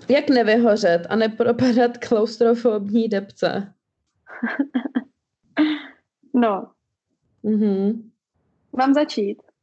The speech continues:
Speaker 1: Mhm.
Speaker 2: Já si myslím, že byste, pokud, nebo takhle, první reflektovat nad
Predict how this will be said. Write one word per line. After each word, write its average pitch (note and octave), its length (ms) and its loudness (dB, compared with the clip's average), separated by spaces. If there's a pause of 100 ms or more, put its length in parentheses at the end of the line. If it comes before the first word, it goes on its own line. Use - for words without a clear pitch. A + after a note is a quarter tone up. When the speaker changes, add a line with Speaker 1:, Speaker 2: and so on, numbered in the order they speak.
(120)
Speaker 1:
Mhm. A#3+ 400 2 (1160)
Speaker 2:
Já C4 100 0
si D#4+ 140 0
myslím, A3+ 600 0
že A#3+ 80 0
byste, B3+ 440 -2 (400)
pokud, C#4 240 0 (1080)
nebo B3 200 0
takhle, A3+ 320 -2
první C#4+ 540 2
reflektovat C#4 680 -2
nad A3+ 200 -2